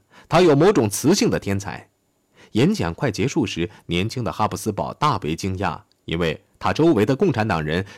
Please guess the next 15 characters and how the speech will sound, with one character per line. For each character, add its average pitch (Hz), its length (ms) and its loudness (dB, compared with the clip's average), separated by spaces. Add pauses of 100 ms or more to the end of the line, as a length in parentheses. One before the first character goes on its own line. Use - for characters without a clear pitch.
正 156 120 2
与 85 160 0
其 98 220 -6
他 127 220 0
欣 196 280 2
喜 175 180 -2
若 131 220 2
狂 101 220 -4
的 127 80 -4
听 156 220 0
众 151 240 2 (180)
一 123 260 0
起 - 380 -10
欢 98 260 -2
呼。 120 280 -2